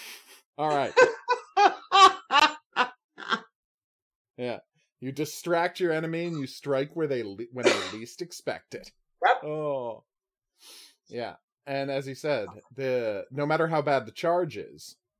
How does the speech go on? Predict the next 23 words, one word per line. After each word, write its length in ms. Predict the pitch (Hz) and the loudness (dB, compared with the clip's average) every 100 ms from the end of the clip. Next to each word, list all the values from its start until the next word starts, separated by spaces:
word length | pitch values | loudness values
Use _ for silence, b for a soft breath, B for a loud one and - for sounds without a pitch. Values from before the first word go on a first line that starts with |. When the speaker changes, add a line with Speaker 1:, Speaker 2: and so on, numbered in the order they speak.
| - | -16
Speaker 1:
right? 240 | 101 117 - _ _ _ _ _ _ _ | -12 -12 -14 _ _ _ _ _ _ _
No 120 | 131 151 | -4 0
matter 200 | 175 175 | 2 2
how 80 | 170 | 0
bad 220 | 160 131 | -2 -4
the 60 | |
charge 360 | 120 196 196 131 | -2 0 2 0
is, 340 | 123 104 98 - | -2 -4 -10 -12
we're 140 | 127 139 | -6 -4
not 340 | 135 131 - | 0 -2 -2
gonna 180 | 139 120 | -4 -4
get 640 | 120 120 117 - - - _ _ _ _ _ _ _ - | -4 -2 -2 -6 -18 -20 _ _ _ _ _ _ _ -14
Junwoo 560 | 123 147 135 123 120 113 | -4 -2 -2 -2 -4 0
that 300 | 117 117 - | 0 0 -6
way. 100 | - _ _ _ _ _ _ _ - | -20 _ _ _ _ _ _ _ -6
Speaker 2:
No. 160 | 147 117 | -4 -2
Speaker 1:
Like, 160 | 117 | -4
we 100 | 139 | -6
just 180 | 120 113 | -8 -10
can't. 320 | - 151 - - | -8 -8 -10 -14
He's 160 | 131 - | -14 -14
too 360 | - 156 123 123 | -6 -4 -4 -6
insulated. 640 | 123 - 90 73 62 - | -8 -8 -12 -14 -18 -20